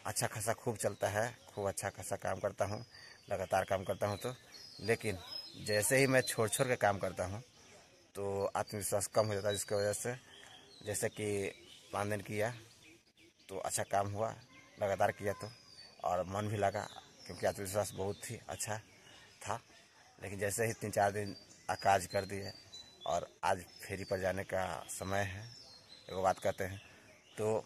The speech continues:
आत्मविश्वास बहुत ही कम हो गया है। ऐसा लगता है कि जाएंगे तो सेल होगा कि नहीं होगा, क्या होगा,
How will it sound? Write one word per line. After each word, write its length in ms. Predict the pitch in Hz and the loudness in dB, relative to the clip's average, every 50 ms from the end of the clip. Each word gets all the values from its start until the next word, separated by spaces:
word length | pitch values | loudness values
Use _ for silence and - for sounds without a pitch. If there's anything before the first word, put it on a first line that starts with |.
| - - - - - - - - - - - - - - - | -6 -14 -20 -20 -20 -20 -20 -20 -20 -20 -20 -20 -20 -2 0
आत्मविश्वास 800 | - 98 - 104 107 110 107 101 - 110 104 104 107 107 - - - | 0 0 0 -2 -2 -2 -2 0 2 6 6 6 6 6 2 -2 -4
बहुत 380 | 95 95 95 - - - - | -2 -2 -2 -2 -2 -4 -6
ही 40 | 127 | -6
कम 260 | 117 - - 104 104 | -6 0 2 2 2
हो 100 | 104 101 | 2 0
गया 140 | 92 - 101 | -2 -4 -2
है। 180 | 92 95 98 - - - - | -2 -2 -4 -6 -4 -2 -2
ऐसा 280 | 92 98 - - 117 | 0 2 4 4 6
लगता 300 | 107 104 101 - - 98 | 4 4 2 -2 -4 -6
है 200 | 95 104 117 117 - - | -6 -6 -8 -12 -12 -10
कि 80 | 92 | -4
जाएंगे 300 | 92 95 92 98 98 101 | -2 0 0 0 -2 -4
तो 160 | 95 - 101 - - - - - - - - - - - - - | -6 -6 -10 -12 -12 -16 -20 -20 -20 -20 -20 -20 -20 -18 -12 -8
सेल 220 | - 101 95 92 | -6 -4 -4 -2
होगा 200 | 95 104 101 98 | 2 4 4 4
कि 120 | - - | 2 0
नहीं 140 | 92 95 95 | -2 -2 -2
होगा, 200 | 95 92 98 104 - - - - - - - - - - - - - - - - - - | -2 -4 -8 -10 -12 -16 -20 -20 -20 -20 -20 -20 -20 -20 -20 -20 -20 -20 -20 -20 -12 -4
क्या 200 | 104 98 98 95 | 0 2 2 2
होगा, 360 | 98 104 101 95 104 104 | 2 0 0 0 -2 -4